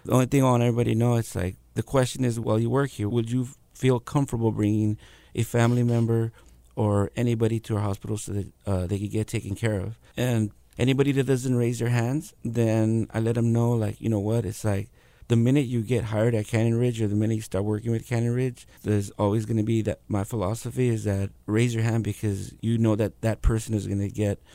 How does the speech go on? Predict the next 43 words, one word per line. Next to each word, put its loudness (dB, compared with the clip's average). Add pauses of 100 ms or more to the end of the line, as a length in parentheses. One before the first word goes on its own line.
(280)
the 2
best 2
care 2
that, -2 (120)
uh, -6
they -4
can -2
receive. -6 (400)
And 0 (260)
you -2
should -2
be 2
raising 0
your 0
hand 0
because -4
now 0
you -2
work -4
for -6
Canyon -2
Ridge, -2 (360)
and 2 (160)
this 2
is 0
why 4
we 0
are 0
the -6
best. -2 (180)
Because, -4
like -2
I 0
said, -2 (200)
a -2
simple -2
question -4 (640)
will 2
give 0
you 2
a 0
simple -2
answer. -6